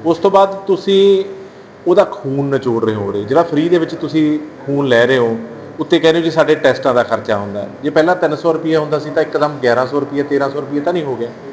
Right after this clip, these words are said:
ਦੂਜੀ ਗੱਲ, ਅਗਰ ਤੁਸੀਂ ਕਹਿੰਦੇ ਹੋ ਵੀ ਸਾਰੀਆਂ ਸਿਹਤ ਸਹੂਲਤਾਂ ਅਸੀਂ ਫ੍ਰੀ 'ਚ ਦੇ ਰਹੇ ਹਾਂ, ਕੀ ਤੁਸੀਂ ਖੂਨ ਦੇ ਟੈਸਟ ਨਹੀਂ ਫ੍ਰੀ ਕਰ ਸਕਦੇ? ਮੈਂ ਤਾਂ ਕਹਿੰਦਾ ਤਿੰਨ ਸੌ ਰੁਪਇਆ ਵੀ ਨਹੀਂ ਲੈਣਾ ਚਾਹੀਦਾ, ਉਹ ਵੀ ਸਰਕਾਰਾਂ ਦੀ ਨਲਾਇਕੀ ਹੈ।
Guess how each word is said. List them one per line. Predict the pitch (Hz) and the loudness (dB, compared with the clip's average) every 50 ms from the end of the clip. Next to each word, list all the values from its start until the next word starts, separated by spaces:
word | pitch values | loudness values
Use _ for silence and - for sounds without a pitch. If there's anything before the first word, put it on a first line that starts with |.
| - - | -6 -2
ਦੂਜੀ | 131 147 143 151 131 | -2 0 2 2 2
ਗੱਲ, | 117 101 95 - - - - - - - - - - - - - - 123 | 2 0 -2 -4 -8 -14 -16 -18 -18 -18 -18 -20 -20 -20 -12 -4 0 0
ਅਗਰ | 120 123 147 160 | 4 4 4 4
ਤੁਸੀਂ | - - 180 180 190 190 | 4 2 0 0 0 2
ਕਹਿੰਦੇ | - 190 190 196 202 | 4 4 6 6 4
ਹੋ | 202 | 4
ਵੀ | 202 | 4
ਸਾਰੀਆਂ | - 180 175 180 190 208 185 | 4 4 4 4 4 2 2
ਸਿਹਤ | - 185 180 185 | 2 2 0 0
ਸਹੂਲਤਾਂ | - - 196 175 160 170 | 2 2 2 2 4 2
ਅਸੀਂ | 160 156 170 | 2 2 0
ਫ੍ਰੀ | 165 160 160 175 | -2 -2 -4 -4
'ਚ | 170 170 | -4 -2
ਦੇ | 151 147 143 | 0 2 4
ਰਹੇ | 139 156 | 4 4
ਹਾਂ, | 156 147 | 4 2
ਕੀ | 147 - 156 | 2 -2 -4
ਤੁਸੀਂ | 135 147 143 156 147 - - | -4 -2 -4 -6 -6 -8 -8
ਖੂਨ | 131 123 120 123 | -6 -6 -2 -2
ਦੇ | 123 135 | -2 0
ਟੈਸਟ | - 131 117 104 - - | 0 0 -2 -2 -2 -2
ਨਹੀਂ | 180 202 | -4 -2
ਫ੍ਰੀ | 196 196 196 185 | -2 -2 -4 -2
ਕਰ | - 156 131 | -2 -2 -2
ਸਕਦੇ? | - - 117 107 110 113 - - - - - - - - - - | -2 -4 -8 -8 -10 -12 -14 -18 -20 -20 -20 -20 -20 -18 -6 -2
ਮੈਂ | 120 131 | 0 2
ਤਾਂ | 160 | 2
ਕਹਿੰਦਾ | 175 208 233 262 | 2 2 2 2
ਤਿੰਨ | 254 254 240 214 | 2 2 2 4
ਸੌ | 175 214 240 | 4 2 2
ਰੁਪਇਆ | 233 247 262 254 | 2 2 2 2
ਵੀ | 247 | 2
ਨਹੀਂ | 240 226 | 2 2
ਲੈਣਾ | 208 196 180 175 | 2 2 2 2
ਚਾਹੀਦਾ, | 156 143 151 139 139 120 120 110 104 - - | 2 0 0 -2 0 0 0 -2 -2 -2 -4
ਉਹ | 160 170 | -6 -4
ਵੀ | 202 226 | -4 -2
ਸਰਕਾਰਾਂ | - 208 202 - 196 175 160 165 156 | -2 -2 -2 0 2 2 2 2 0
ਦੀ | 147 151 | -2 -4
ਨਲਾਇਕੀ | 139 139 127 113 104 - - - 107 104 98 | -4 -4 -2 -2 -4 -6 -8 -10 -8 -8 -8
ਹੈ। | 92 | -8